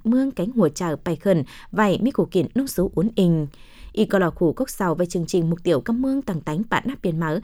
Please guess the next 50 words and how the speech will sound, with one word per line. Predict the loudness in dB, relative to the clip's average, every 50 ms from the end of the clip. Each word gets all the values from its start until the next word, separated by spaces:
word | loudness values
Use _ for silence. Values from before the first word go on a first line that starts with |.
| -8 -16 -14 -2
chôm | 0 2 2 2
hạp | 0 -4 -6 -2
về | -4 -4
tàng | -2 0 -2 -2
tánh | -2 -4 -4 -4 -4 -4
phủ | 0 -2 -2 -2
khuôn | -2 -6 -4 -2
máu. | 0 0 0 2 2 0 0 -2 -4 -16 -20 -20 -16 -2
Có | 2 2 2
xung | 2 2 0 0 2
bến | 2 0 0 -2
bức | -2 0
cầu | 0 0
lạc | 0 0 -2 -2
bộ, | 2 6 6 8 6 6 2 -10 -20 -18 -4
chơi | 0 2 4
mẹ | 4 2
khỏe | 2 0 0 0 0 2
nghệ | 2 0 0 0
nhân | 0 0 0 0 0 0 2
Nịnh | 0 0 0 -2
Quang | -4 -4 -4 -4
Thành, | -4 -2 -2 -2 -2 -4 -8 -12 -16 -4
có | -2 -2 0
tít | 0 -2 -4 -2
tần | -4 -2 0 0 -2
hỏi | -2 -2 -4 -4 -4 -4
vương | -6 -2
chuột | 0 0 0 0
xin | 0 -6 -4 -2
nóm | -2 -2 -2
cầm. | -4 -2 -2 0 0 0 -2 -6 -10 -20 -20 -12 -2
Điều | 4 6 6 6 6
có | 4 4
hù | 2 2 2
dò | 2 0 -2 -2
đẩy | -2 -2 -2
mắt | -2 -4 -4 -2
bưng | -4 -2
nét | -2 -2 -4 -4
văn | -2 -4 -4 -4
hóa | -4 -6 -4 -4 -4 -4
ข | -2 -2 -2
อ |
ง | -2
chữa | -4 -2 -2 -2
côn | 0 0 -2 -4 -2
cào | -2 -4 -4 -2
làn. | -2 0 0 0 0 0 -2 -4 -6 -10 -16 -16 -16 -16 -12 -2
Té | 0 0